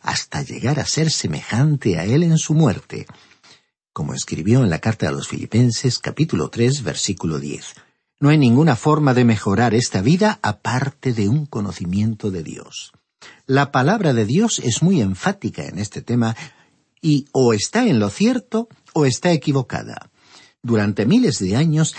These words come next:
la palabra de Dios ha demostrado ser cierta y creemos que la generación actual en ninguna manera está afectando a su integridad. Leamos ahora el versículo cuatro de este sexto capítulo de Oseas, que encabeza un párrafo titulado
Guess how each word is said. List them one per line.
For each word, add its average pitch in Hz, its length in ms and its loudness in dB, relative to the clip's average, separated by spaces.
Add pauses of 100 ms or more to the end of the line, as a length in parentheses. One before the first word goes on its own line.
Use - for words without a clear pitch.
(120)
la - 160 -10
palabra 135 400 -2
de 117 140 -2
Dios 135 280 0
ha 117 60 0
demostrado 107 580 -2
ser 95 280 -4
cierta 131 720 -2
y 131 140 -2
creemos 143 640 0
que - 140 -14
la 69 120 -10
generación 135 560 -6
actual 160 380 0
en 113 160 2
ninguna 113 480 4
manera 156 380 2
está 135 320 -2
afectando 143 720 -4
a - 20 -6
su 117 160 -4
integridad. 98 680 -2 (920)
Leamos 143 380 0
ahora 143 320 4
el 131 140 2
versículo 120 580 -2
cuatro 127 420 -2
de 110 100 2
este - 260 -4
sexto - 440 -6
capítulo 98 520 -2
de 80 160 -4
Oseas, 180 560 0
que 143 160 2
encabeza 131 520 0
un 131 200 2
párrafo 85 560 -6
titulado 156 640 0